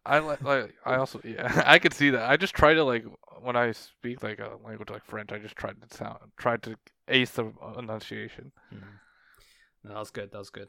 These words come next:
Speaker 2: I appreciate that, man. All right. So, Kevin, uh,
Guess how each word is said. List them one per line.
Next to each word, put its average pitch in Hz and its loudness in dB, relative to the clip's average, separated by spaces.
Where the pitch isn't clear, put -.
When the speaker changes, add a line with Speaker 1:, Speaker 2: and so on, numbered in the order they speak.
Speaker 2:
I 120 -18
appreciate 110 -16
that, 104 -16
man. 104 -20
All 139 0
right. 139 4
So, 123 -6
Kevin, 123 -6
uh, 113 -2